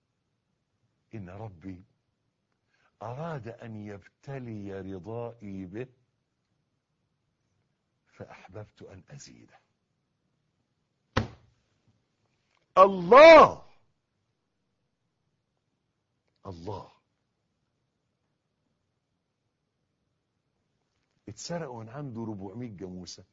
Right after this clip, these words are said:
قول يعني دلوقتي دولك يجيبوا لهم أربعة مليون مثلًا.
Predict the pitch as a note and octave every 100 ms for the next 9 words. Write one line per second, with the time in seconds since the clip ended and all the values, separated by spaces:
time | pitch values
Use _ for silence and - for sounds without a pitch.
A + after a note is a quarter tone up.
0 | _ _ - - - _ - D#3+ D#3+ D3+
1 | C3 C3+ A#2 A#2+ C#3+ C#3+ A#2 B2+ C3+ A2
2 | G2+ G#2+ C3 B2 G#2 F#2 A#2 G2 F2 F2+
3 | E2+ D#2 D2 -